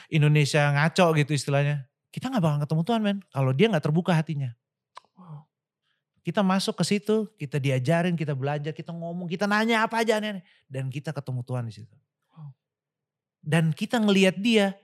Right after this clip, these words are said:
Speaker 1: as a human being, kembali lagi gue bilang, itu penting banget lu ngelihat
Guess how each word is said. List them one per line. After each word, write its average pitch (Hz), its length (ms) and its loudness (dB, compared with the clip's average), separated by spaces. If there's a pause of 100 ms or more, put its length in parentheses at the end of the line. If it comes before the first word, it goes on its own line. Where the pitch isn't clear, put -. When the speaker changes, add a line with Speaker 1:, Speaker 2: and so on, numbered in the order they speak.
(1200)
Speaker 1:
as 208 200 0
a 240 80 4
human 208 400 4
being, 208 180 4
kembali 156 320 4
lagi 170 160 2
gue 156 80 4
bilang, 139 220 0
itu 226 220 -4
penting 214 440 4
banget 214 320 6
lu 220 160 2
ngelihat 185 460 4